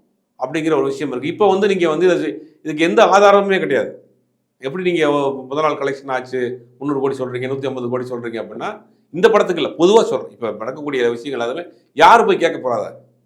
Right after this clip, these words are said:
நூத்தி ஐம்பது கோடின்றீங்களே, எப்படி வந்துச்சு பணம் அப்படின்னு யாரு போய் கேட்க போறா? அப்ப இவங்க ஒரு, ஒரு படத்தை ஓட வைக்கிறதுக்காக, ஒரு ஹைப் ஏத்துறதுக்காக இந்த விஷயங்களை சொல்லிட்டே போறாங்க.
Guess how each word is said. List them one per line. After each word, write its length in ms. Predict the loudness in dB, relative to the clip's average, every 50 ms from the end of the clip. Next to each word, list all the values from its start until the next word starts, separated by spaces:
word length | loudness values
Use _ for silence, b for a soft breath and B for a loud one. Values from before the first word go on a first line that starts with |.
| _ _ _ -6
நூத்தி 120 | -4 -2
ஐம்பது 180 | -2 -2 -2 -2
கோடின்றீங்களே, 580 | 0 0 0 0 0 -2 -4 -2 -2 -2 -2
எப்படி 120 | 0 -2 -2
வந்துச்சு 260 | -2 -4 -6 -8 -8
பணம் 380 | -6 -4 -4 -6 -6 -10 _ _ _ _ _ _ _ _ _ _ _ _
அப்படின்னு 140 | -4 -2 0
யாரு 300 | 2 4 4 4 4 4
போய் 100 | 0 0
கேட்க 320 | 0 -2 -2 -2 -6 -8
போறா? 120 | -10 -10 -12 -16 _ _ _ _ _ _ _ _
அப்ப 220 | -18 -6 0 2 2
இவங்க 180 | 2 4 4
ஒரு, 480 | 4 4 4 6 6 6 4 4 2 2
ஒரு 160 | -2 -4 -4
படத்தை 720 | -2 0 0 0 0 4 6 6 6 6 6 2 -2 -8 -12 -18 -20 _ _ _ _ _
ஓட 260 | 2 2 4 4 4
வைக்கிறதுக்காக, 440 | 2 2 0 -2 -2 0 0 0 0
ஒரு 120 | 0 0
ஹைப் 260 | -2 -2 -2 0 -2
ஏத்துறதுக்காக 460 | -4 -4 -4 -6 -6 -6 -6 -8 -6 -6
இந்த 160 | -6 -6 -6
விஷயங்களை 360 | -6 -6 -8 -8 -8 -10 -12
சொல்லிட்டே 280 | -14 -14 -12 -12 -12 -14
போறாங்க. 500 | -14 -20 -20 -20 _ _ _ _ _